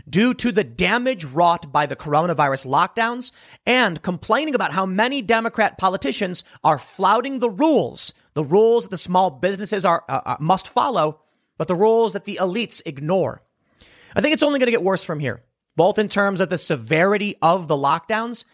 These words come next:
and the protests against them. This protest today isn't the first one we've seen from conservatives, Trump supporters, or right-wing groups. I mean, they've been protesting a lot this year, but they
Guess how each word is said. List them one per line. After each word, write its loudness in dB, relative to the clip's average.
and 0
the -2
protests -2
against -4
them. -12
This 0
protest 2
today 0
isn't -2
the 0
first 0
one 0
we've -2
seen -2
from -6
conservatives, 0
Trump 0
supporters, -4
or -4
right-wing -2
groups. 0
I -12
mean, -2
they've 4
been 0
protesting -2
a 2
lot 0
this -6
year, -4
but 2
they 2